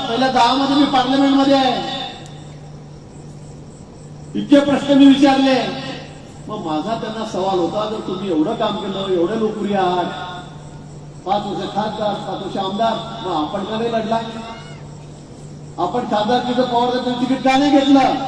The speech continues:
उभं राहायचं होतं. लोकांनी ठरवलं असं तुम्ही किती लोकप्रिय आहात, किती मतं आपल्याला पडतील, पण बंदूक शरद पवारांच्या खांद्यावर, तू उभा राह,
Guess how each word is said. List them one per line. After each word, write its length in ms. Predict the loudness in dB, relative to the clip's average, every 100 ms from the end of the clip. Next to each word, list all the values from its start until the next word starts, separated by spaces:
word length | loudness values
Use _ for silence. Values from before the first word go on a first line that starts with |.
| -6 -8 -12 -14 -16 -6 2
उभं 160 | 6
राहायचं 300 | 8 6 6
होतं. 280 | 4 2 0 -2 -8 -10 -14 -16 -16 -16 -16 -16 -16 -14 -2
लोकांनी 280 | 0 4 4
ठरवलं 300 | 4 6 6
असं 160 | 4
तुम्ही 200 | 6 6
किती 180 | 8 8
लोकप्रिय 320 | 8 6 6 6
आहात, 200 | 4 0 -6 -8 -10 -14 -16 -18 -18 -18 -8
किती 220 | 2 6
मतं 200 | 6 4
आपल्याला 260 | 4 4 4
पडतील, 460 | 2 0 0 0 -2 -4 -10 -14 -8
पण 140 | -6 -2
बंदूक 480 | 0 6 6 6 2 -6 -8 -10 -12 -10
शरद 220 | -6 -4 -2
पवारांच्या 360 | -2 -2 -4
खांद्यावर, 380 | 0 2 2 0 -4 -10 -12
तू 180 | -8 0
उभा 160 | 2 4
राह, 300 | 2 -2